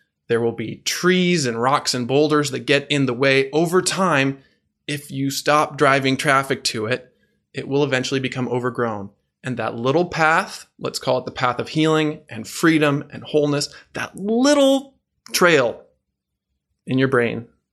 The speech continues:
of non-lustful masturbation or not masturbating at all can eventually grow to become a road that gives you life. So masturbation,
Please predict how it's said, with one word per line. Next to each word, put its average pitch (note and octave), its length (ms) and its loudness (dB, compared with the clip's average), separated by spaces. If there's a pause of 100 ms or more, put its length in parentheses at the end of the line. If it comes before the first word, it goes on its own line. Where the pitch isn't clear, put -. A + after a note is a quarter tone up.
(1300)
of A2 440 -2 (300)
non-lustful C3 560 2
masturbation C3 760 0
or A#2 120 -8
not A#2 140 -2
masturbating A#2+ 480 0
at A2+ 60 0
all G#2+ 360 -2 (240)
can C3 200 0
eventually B2+ 420 2
grow A#2+ 520 0 (280)
to C3 100 -8
become A#2+ 260 -2
a A#2+ 60 2
road C3 560 2 (600)
that A2+ 180 -8
gives A#2+ 180 -2
you A2+ 80 -4
life. - 420 -6 (840)
So - 440 0 (200)
masturbation, C#3 840 0